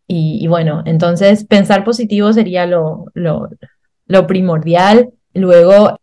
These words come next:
el levantarte cada día y, y agradecer. Agradecer lo que tenés. Practicar la gratitud es tan importante.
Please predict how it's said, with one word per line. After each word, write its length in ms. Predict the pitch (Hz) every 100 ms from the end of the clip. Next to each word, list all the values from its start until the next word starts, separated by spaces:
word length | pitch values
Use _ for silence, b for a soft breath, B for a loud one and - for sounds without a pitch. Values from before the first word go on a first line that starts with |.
| _
el 280 | _ 180 170
levantarte 580 | 180 190 190 190 185 220
cada 260 | 214 190 170
día 460 | 165 170 180 226 - _ _
y, 380 | 175 160 160 160 165
y 40 |
agradecer. 720 | 180 185 170 165 165 180 160 - _ _ _ _ _ _ _ _ -
Agradecer 580 | 190 196 185 175 196
lo 100 | 208
que 100 | 220
tenés. 600 | 220 175 170 170 170 - _ _ _ -
Practicar 500 | 185 175 165 175 180
la 100 | 196
gratitud 580 | 214 208 160 - 170
es 180 | 175 165
tan 320 | 165 - 196 214
importante. 760 | 226 208 - 165 165 175 202